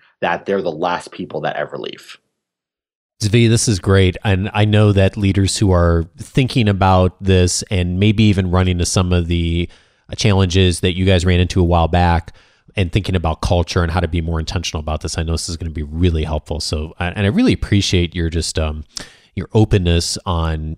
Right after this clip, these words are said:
Speaker 2: sharing what's happened. And, and I'm, I'm looking at, and I've been following your story a bit, and you've just had some great success come out of it in the last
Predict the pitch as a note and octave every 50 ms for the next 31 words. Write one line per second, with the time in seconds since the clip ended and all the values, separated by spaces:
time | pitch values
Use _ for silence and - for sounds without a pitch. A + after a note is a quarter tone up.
0 | - _ _ - - B2+ G2+ F#2+ F2 F2 F#2 - - - A#2+ D#3+ E3 - F#2+ F2
1 | F2 F#2+ F#2 G#2 G2+ F#2+ F#2+ G2 - G#2+ G2+ G2+ G2+ G2+ - - G#2 G#2 A2 A2
2 | A2 A2 A2 G2+ A2+ C#3 C3+ - C#3 A#2 G2 F#2+ F#2 F2 - G#2 G2+ F#2+ F#2 F2
3 | - G#2 F2+ - A2 G#2 G#2 G2 F#2 F2 E2+ - - A2+ G2+ F#2+ F2+ E2 F2 F2
4 | F2+ - - G2+ F2+ F2 E2+ E2+ F2 F#2+ - G#2 F#2 - - - - - B2 -
5 | A2 G#2 F2 - E2+ F2+ F#2+ - - F#2 - - - F2+ G2 - - F#2 D#2+ D2+
6 | D#2+ G#2 D#3+ D#3+ F2+ E2+ D#2+ D#2+ E2+ E2+ E2 E2+ E2+ E2+ E2+ - - -